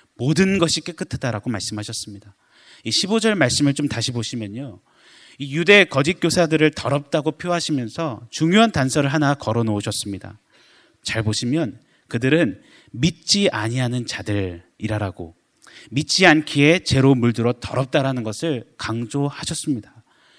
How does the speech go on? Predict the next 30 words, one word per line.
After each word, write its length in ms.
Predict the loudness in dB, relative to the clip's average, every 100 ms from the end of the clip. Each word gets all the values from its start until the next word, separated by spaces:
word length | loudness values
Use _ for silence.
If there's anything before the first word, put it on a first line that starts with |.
| _ -10
즉 320 | -4 -4 -4
깨끗함과 920 | -4 -4 -2 -2 4 4 6 8 8 8
더러움 340 | 2 4 2
사이의 400 | 0 -2 0 0
핵심 400 | -2 -2 -2 -2
키는요, 640 | -6 -6 -6 -6 -10 -14 -16 _ _ -16 -2
나의 260 | 2 4
어떤 340 | 4 2 2 2
의로움도, 640 | 0 -2 -4 -6 -8 -4
의도, 460 | -2 -2 -2 -4 -4
행위도, 600 | -6 -4 -6 -2 0 0
업적도, 580 | -2 0 -2 -2 -4 -2
나의 260 | 0 0
말도, 400 | 2 2 0 -2
내 100 | 0
어떠함이 520 | 0 0 2 2 2 -2
아니라 400 | -2 -4 -4 -6 _ -10
바로 480 | -2 0 2 0 -4 _ _ _
믿음에 500 | -10 -6 -2 -2 -2
있음을 480 | -4 -6 -8 -10 -12 _
보게 280 | -8 -4 -4
됩니다. 420 | -4 -8 -8 -12 -18 -20 _ _ _ _ _ -20 _
믿음, 460 | -2 4 4 2 -8 _ -12
이 100 | -2
믿음에 400 | 0 2 2 2
대한 260 | 2 0
많은 560 | -2 -6 -6 -2 -2 -2
중요한 440 | -4 -4 -2 -4
부분들이 440 | -6 -8 -8 -8 -10
있고 480 | -14 -14 -12 -12